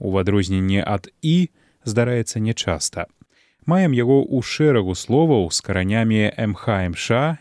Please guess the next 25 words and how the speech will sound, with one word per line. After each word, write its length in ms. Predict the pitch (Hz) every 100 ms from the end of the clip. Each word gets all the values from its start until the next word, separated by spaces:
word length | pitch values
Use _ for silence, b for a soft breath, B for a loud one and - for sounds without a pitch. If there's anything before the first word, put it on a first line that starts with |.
| -
і 240 | 104 90 87 -
Р 160 | 117 92
Ж, 400 | 82 104 147 175 b b b b
а 160 | 160 202
таксама 400 | - 127 147 160
ў 80 |
тапоніме 720 | 117 95 107 107 110 113 104 -
Амсціслаў. 800 | - 110 - 123 - 110 87 78 _ _ _ _ _ -
Прычым 560 | 139 131 - 147 135 - -
поруч 400 | 170 165 110 -
з 80 | -
формамі 480 | 110 147 156 110 87
на 240 | 90 87
прыстаўны 560 | - 101 - 110 110 107 -
«а» 400 | 120 151 151 -
у 80 | -
мове 320 | 117 139 170
ўжываюцца 640 | 120 92 101 120 127 - 113
і 80 | 98
варыянты 720 | 98 104 107 104 - 120 - -
з 240 | 110 -
«і». 400 | 165 160 104 - _ B B B B -
Амшарына, 880 | 110 - 170 175 170 170 165 151 _
аржышча 960 | - 101 82 82 127 - - 175 165 147
ды 320 | 120 175